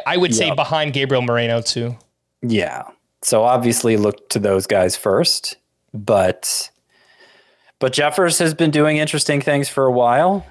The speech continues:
Speaker 2: And, I mean, kinda, kinda Garver-like, actually. Who, incidentally, you know, the high points of his career came with the Twins. And he's probably the reason, Jeffers is probably the reason they traded Garver to the Rangers. So that's, you know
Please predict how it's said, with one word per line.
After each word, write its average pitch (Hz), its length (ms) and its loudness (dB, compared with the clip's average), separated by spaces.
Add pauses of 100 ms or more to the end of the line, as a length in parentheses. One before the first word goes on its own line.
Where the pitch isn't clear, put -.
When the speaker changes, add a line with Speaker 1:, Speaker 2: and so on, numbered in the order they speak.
(160)
Speaker 2:
And, 110 600 2 (720)
I - 60 -2
mean, 156 160 2
kinda, 285 420 -2
kinda 311 220 -2
Garver-like, 139 640 2
actually. 82 560 -10 (1400)
Who, 98 200 -2 (500)
incidentally, 101 680 0 (600)
you 151 100 0
know, 175 260 -2 (120)
the - 100 0
high 110 160 2
points 104 280 -2
of 107 80 0
his 104 140 0
career 101 260 2
came 143 200 0
with 90 100 -4
the - 80 -8
Twins. - 360 -10 (1040)
And 104 140 -2
he's 110 120 0
probably 101 320 0
the 104 80 0
reason, 104 560 -2
Jeffers 104 320 0
is 110 80 0
probably 117 280 0
the 117 100 0
reason 123 260 0
they 135 100 2
traded 151 360 0
Garver 95 280 0
to 98 120 -4
the 87 100 -6
Rangers. 82 400 -8
So - 80 -4
that's, 107 420 0
you 123 80 2
know 98 180 2